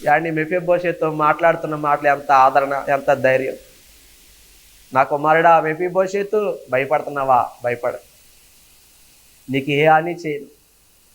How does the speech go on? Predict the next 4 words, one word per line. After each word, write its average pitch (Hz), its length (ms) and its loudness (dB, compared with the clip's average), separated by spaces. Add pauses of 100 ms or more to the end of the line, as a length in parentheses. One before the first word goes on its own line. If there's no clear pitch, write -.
(680)
నిన్ను 190 140 2
చంపనయ్యా. 165 920 2 (1080)
నా 139 260 4
కుమారులు, 180 680 0